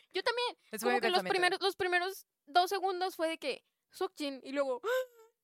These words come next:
Speaker 1: "Seokjin". Así. Así, así me pasó.
Speaker 2: Ese
Speaker 1: Luego la
Speaker 2: vato anda bien
Speaker 1: presentación,
Speaker 2: perdido.
Speaker 1: la presentación en vivo, de que también la lanzaron el mero trece de junio, creo. Yo estaba así de que, "No puede ser", porque siento que tenía mucho sin ver así a los siete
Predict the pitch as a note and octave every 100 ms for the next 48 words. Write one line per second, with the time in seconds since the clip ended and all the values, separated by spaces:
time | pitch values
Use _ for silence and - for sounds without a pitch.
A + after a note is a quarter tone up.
0 | - G4 E4 F#4+ G4+ E4+ - C4+ B3 G#3+
1 | _ _ _ _ _ - _ _ - D#4+
2 | - C4 A#3 C4+ C4 B3+ C4+ C4 C#4 D4
3 | - F#3 C#4 C#4+ D#4+ - G3+ G#3 - C#4+
4 | G3+ F#3+ A3 G#3+ C#4+ - D4+ D#4+ D#4+ D#4+
5 | D4 E4+ E4 E4+ D#4+ B3 A#3+ C4+ C4 B3+
6 | C4 B3+ B3 C4 C4+ C4 B3+ B3 C#4+ C4+
7 | B3 B3 A#3+ B3+ B3 A#3+ A3+ A3+ - A3
8 | G#3+ - _ A#3 A#3+ B3 B3+ C4 C4 A#3
9 | A3+ - A3+ A3 A#3 G#3+ G#3+ - A#3 B3+
10 | D4 D#4 D4 - - _ - B3+ C4+ C4+
11 | C#4 D4+ D4 C#4+ C#4+ C4+ D4 - C#4 A#3+
12 | A#3+ C4+ C#4 C4 B3+ _ - B3 A#3 -
13 | - A#3+ - B3